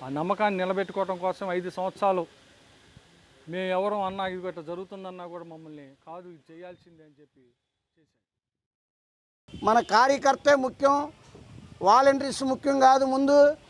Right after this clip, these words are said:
Speaker 2: ముందు కార్యకర్తలను కాపాడుకోవాలనే ఆలోచనతోటి అన్నావతుల శివకుమార్ గారు ఈ కార్యక్రమం నలభై వార్డులకి, ఇరవై ఎనిమిది ఊళ్ళకి కూడా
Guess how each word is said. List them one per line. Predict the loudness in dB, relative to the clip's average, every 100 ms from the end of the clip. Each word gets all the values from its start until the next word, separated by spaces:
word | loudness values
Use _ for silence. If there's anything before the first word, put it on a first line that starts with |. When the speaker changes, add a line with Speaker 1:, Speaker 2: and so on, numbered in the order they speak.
| -20 -20 -20 -20 -10 0
Speaker 2:
ముందు | 4 4
కార్యకర్తలను | 6 4 4 2 2 2 0
కాపాడుకోవాలనే | 4 4 6 4 6 6 8 6 2 -4 -6 -10 _ 0
ఆలోచనతోటి | 4 6 4 0 -2 0 0 2 2 0 -6 -20 -2
అన్నావతుల | 0 4 4 4 0
శివకుమార్ | -4 -4 -4 0 0
గారు | 4 4 4 2 0 -6 _ _
ఈ | -4
కార్యక్రమం | 4 4 4 2 0 0 -2 -8 -20 -2
నలభై | 2 4 4 6
వార్డులకి, | 6 4 0 -4 -2 -2 -4 -12 -20 -16 -16 -16 -20 -14 -4 0
ఇరవై | 6 8 8 8
ఎనిమిది | 6 4 4 6 8 6
ఊళ్ళకి | 4 4 6 6
కూడా | 6 6 8 6 2